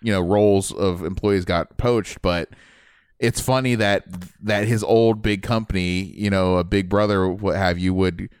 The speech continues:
poach someone that went and broke off and did their own thing. It's just kinda,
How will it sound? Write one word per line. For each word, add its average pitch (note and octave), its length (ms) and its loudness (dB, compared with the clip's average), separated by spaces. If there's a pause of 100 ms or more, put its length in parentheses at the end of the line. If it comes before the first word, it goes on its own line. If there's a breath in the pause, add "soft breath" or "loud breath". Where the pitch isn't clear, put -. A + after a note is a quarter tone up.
(120)
poach A#2 380 0
someone G#2 320 0
that F2+ 140 0
went G2 300 0
and F#2+ 160 -4
broke G2+ 240 2
off G2 260 2
and F#2 100 -4
did G2 140 0
their F#2+ 160 2
own F2+ 140 -2
thing. G2 300 -2
It's F2 120 -6
just A2+ 140 -4
kinda, B2+ 320 0